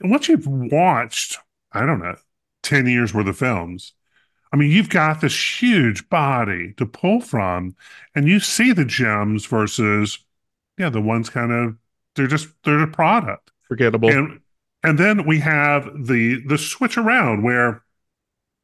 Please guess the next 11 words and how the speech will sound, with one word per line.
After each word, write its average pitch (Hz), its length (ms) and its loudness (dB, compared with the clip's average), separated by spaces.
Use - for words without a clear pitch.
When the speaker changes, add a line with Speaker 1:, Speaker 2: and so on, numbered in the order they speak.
Speaker 1:
a 139 140 0
genre 156 480 2
is 151 140 0
really 120 260 0
hot 127 500 -4
for 151 80 0
a 127 60 2
little 113 200 2
bit 110 140 -2
of 107 120 -2
time. 123 380 -4